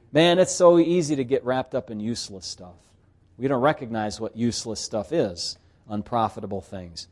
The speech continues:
These are some of them. There are others as well. Uh,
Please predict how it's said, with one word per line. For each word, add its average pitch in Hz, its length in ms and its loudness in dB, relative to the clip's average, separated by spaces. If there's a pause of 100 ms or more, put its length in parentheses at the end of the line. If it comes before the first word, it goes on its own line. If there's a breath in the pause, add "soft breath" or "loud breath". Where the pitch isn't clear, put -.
These 117 300 4
are 110 80 2
some 151 280 2
of 101 120 -2
them. 87 180 -6 (380)
There 104 160 0
are 120 160 2
others 107 320 2
as 98 160 -8
well. 107 420 4 (1040)
Uh, 131 380 8